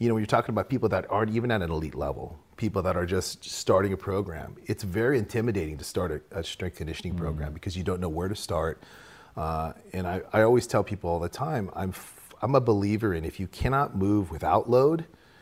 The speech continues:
Speaker 1: you have no reason adding load to the <laughs> equation, right?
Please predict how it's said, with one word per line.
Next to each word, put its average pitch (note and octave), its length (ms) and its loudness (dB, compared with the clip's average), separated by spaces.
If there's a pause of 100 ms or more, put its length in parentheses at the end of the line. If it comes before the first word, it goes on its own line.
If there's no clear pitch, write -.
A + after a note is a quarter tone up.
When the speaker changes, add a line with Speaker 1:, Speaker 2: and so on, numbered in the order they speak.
(220)
Speaker 1:
you A2+ 100 0
have A2 120 2
no A2+ 120 4
reason A#2+ 320 4
adding G#2 360 4
load F#2 280 2
to - 80 2
the B2+ 80 4
<laughs> B2 60 4
equation, E3 460 8 (140)
right? F3+ 300 6